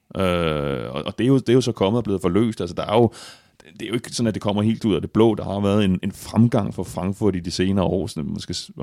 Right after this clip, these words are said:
startende med, med den tyske pokalfinalesejr i to tusind og atten, og, og derefter rykket længere op i, øh, i, i, i, i Bundesliga-hierarkiet, ikke? Og så har de bare ramt noget. Det er også noget af det, de, de selv fremhæver. De bare har ramt en spillestil, som kan noget i Europa.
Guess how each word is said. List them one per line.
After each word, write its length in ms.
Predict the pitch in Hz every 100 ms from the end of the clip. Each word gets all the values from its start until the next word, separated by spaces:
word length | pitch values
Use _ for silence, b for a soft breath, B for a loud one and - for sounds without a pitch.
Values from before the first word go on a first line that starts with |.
| -
startende 360 | - 90 98
med, 180 | 92 87
med 120 | 85
den 120 | 85 82
tyske 280 | 104 -
pokalfinalesejr 760 | - - 76 104 95 87 101 92
i 40 |
to 180 | 92 87
tusind 300 | - 98 92
og 60 | 80
atten, 220 | 98 98
og, 160 | 85 - B B B
og 80 | -
derefter 240 | 90 -
rykket 240 | 95 92 90
længere 300 | 92 101 110
op 180 | 92 104
i, 160 | 92
øh, 320 | 85 85 82 - -
i, 80 | 98
i, 280 | 87 95 -
i, 120 | 92 -
i 60 | -
Bundesliga-hierarkiet, 920 | 92 92 107 104 90 87 80 - 85
ikke? 120 | 95
Og 40 | 95
så 100 | 107
har 60 |
de 80 | 107
bare 200 | 95 101
ramt 220 | 98 -
noget. 200 | 101 98
Det 40 | 95
er 40 |
også 120 | 101
noget 120 | 104
af 80 | 107
det, 160 | 104 92 B B B B B B _ _ _ -
de, 60 |
de 100 | 104
selv 200 | 101 131
fremhæver. 380 | 104 104 120 101
De 80 | 95
bare 160 | 101
har 60 | 98
ramt 300 | 90 104 - -
en 100 | 104
spillestil, 460 | 92 98 107 - 95
som 120 | 90
kan 180 | 87 98
noget 120 | 95
i 40 | 90
Europa. 260 | 87 87